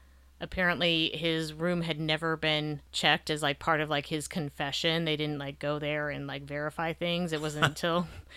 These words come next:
Speaker 1: it wasn't until the guy changed his story and was like, "Actually, no, I didn't do it," that they went back and decided to see what the physical evidence said for itself.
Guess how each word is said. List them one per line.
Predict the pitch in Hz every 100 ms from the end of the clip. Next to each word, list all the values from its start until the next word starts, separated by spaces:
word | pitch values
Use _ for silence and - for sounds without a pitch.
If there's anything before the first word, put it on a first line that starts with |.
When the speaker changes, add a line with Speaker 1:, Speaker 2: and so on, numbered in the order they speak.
| - -
Speaker 1:
it | 220
wasn't | 226 233
until | 220 208
the |
guy | 190 180 175
changed | 170 196 180 156
his | 151
story | 185 175
and | 160
was |
like, | 160 147
"Actually, | 175 160 165
no, | 165 160 160 151 156
I | 151 - -
didn't | 190 220 170 160
do | 151 147 147
it," | 143 147
that | 147 151
they | 151
went | 151 151 135
back | 151 147 151
and | 151
decided | 147 151 147
to | 147
see | - 156 151
what | 147 147
the | 147 143
physical | - 156 170 170 170 175
evidence | 180 185 185 196
said | - 190 -
for | 202
itself. | 196 208 202 208 -